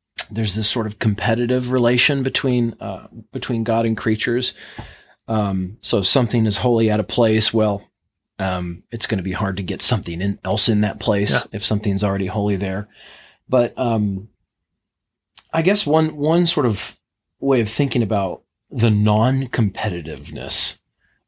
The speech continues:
Speaker 1: between God and his creation that, I mean, even Aquinas says God is, um, God is, and Augustine as well, God is truly closer than you are to your own self,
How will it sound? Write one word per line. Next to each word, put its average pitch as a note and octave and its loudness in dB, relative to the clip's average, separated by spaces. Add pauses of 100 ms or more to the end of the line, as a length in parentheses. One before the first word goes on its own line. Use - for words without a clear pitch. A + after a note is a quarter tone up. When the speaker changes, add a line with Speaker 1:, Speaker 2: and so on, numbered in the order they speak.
Speaker 1:
between F#2 0
God F#2+ 0
and F2+ -2
his E2 -2
creation E2+ -2
that, D2 -8 (200)
I - -10
mean, E2+ -6
even E2+ -4
Aquinas G2+ 0
says F#2+ -4
God G2 0
is, F2 0
um, G#2+ -8 (1000)
God G#2 2
is, - 0 (360)
and E2+ -6
Augustine F2 -2
as D#2 -8
well, E2 -4
God G2+ 0
is F2+ 0
truly F#2 -2
closer G#2+ 0
than F2+ -2
you E2+ -4
are E2+ -6
to - -4
your D#2 -6
own D2 -10 (260)
self, - 0